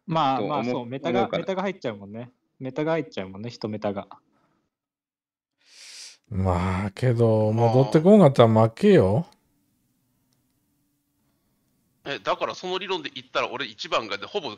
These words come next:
Speaker 4: 確人外だったと思ってるから一番投票してんだけどね。
Speaker 3: まあ、けどライン切り強いね、ほんと。五番だって九番一怪しんでんやろ？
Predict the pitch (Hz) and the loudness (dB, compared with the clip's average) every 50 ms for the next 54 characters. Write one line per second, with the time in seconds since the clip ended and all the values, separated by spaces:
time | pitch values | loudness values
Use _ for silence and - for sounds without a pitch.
0 | - - - 139 - - 131 - 123 127 117 107 101 90 - _ _ _ - - | -14 -14 -14 -14 -14 -12 -12 -12 -12 -10 -8 -8 -10 -10 -12 _ _ _ -20 -20
1 | - 101 104 107 95 - - 104 98 - 95 87 92 92 - - 104 95 - - | -18 -16 -16 -16 -16 -14 -14 -14 -12 -8 -10 -10 -10 -10 -12 -14 -14 -14 -14 -18
2 | 101 90 69 - - 80 73 - - - - - - - - _ _ _ _ _ | -20 -18 -18 -18 -20 -20 -20 -20 -20 -20 -20 -20 -20 -20 -20 _ _ _ _ _
3 | _ _ _ _ _ _ _ _ _ _ _ _ _ _ _ _ _ _ - 120 | _ _ _ _ _ _ _ _ _ _ _ _ _ _ _ _ _ _ -10 -8
4 | 95 85 85 85 90 90 87 - - 98 95 98 101 104 113 135 165 185 202 208 | -6 -6 -6 -6 -6 -8 -6 -4 -2 -2 0 0 0 0 0 2 2 2 2 2
5 | 208 180 - - - - 214 269 277 277 247 190 170 180 190 170 175 165 160 160 | 0 -2 -4 -6 -6 -4 -2 -2 -2 -2 -2 0 2 2 2 2 0 0 -2 -2
6 | - - - 165 - - _ _ _ _ _ _ _ _ _ _ _ _ _ _ | -4 -4 -4 -4 -4 -6 _ _ _ _ _ _ _ _ _ _ _ _ _ _
7 | _ 113 117 120 113 110 117 127 127 127 127 127 127 131 127 123 - 120 113 107 | _ -8 -4 -4 -4 0 0 0 2 2 2 2 2 0 0 0 0 0 -2 -2
8 | 107 _ _ _ _ _ _ - - 139 135 123 117 110 104 104 101 - - 113 | -4 _ _ _ _ _ _ -6 -2 0 0 2 2 2 0 0 -2 0 0 0
9 | 107 110 - - 131 120 101 95 92 90 95 117 147 190 214 208 | 2 0 0 -2 -2 0 0 0 0 0 0 0 0 -2 -2 -6